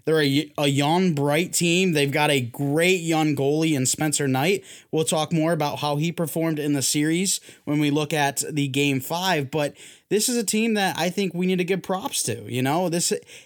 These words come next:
isn't a team that is known for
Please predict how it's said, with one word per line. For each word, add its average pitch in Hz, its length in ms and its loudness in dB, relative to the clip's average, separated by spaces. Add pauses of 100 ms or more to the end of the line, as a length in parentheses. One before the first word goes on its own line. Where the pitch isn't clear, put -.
(180)
isn't 208 540 2
a 160 460 2
team 147 420 0
that 131 340 0
is 131 260 0
known 131 640 0
for 120 520 -2